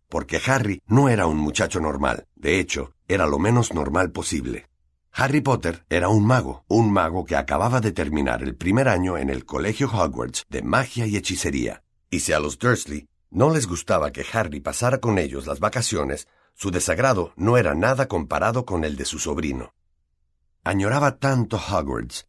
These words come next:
que estar lejos de allí era como tener un dolor de estómago permanente.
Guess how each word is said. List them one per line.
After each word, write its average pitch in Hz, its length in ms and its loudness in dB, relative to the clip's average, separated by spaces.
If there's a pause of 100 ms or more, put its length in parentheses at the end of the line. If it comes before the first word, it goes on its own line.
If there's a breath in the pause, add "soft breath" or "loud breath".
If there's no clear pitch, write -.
que 92 100 -2
estar 135 300 0
lejos 120 340 0
de 95 60 2
allí 69 320 -2 (160)
era 123 200 4
como 92 220 0
tener 104 280 2
un 110 240 2
dolor 98 320 2
de 85 80 -2
estómago 117 480 0
permanente. 73 720 -2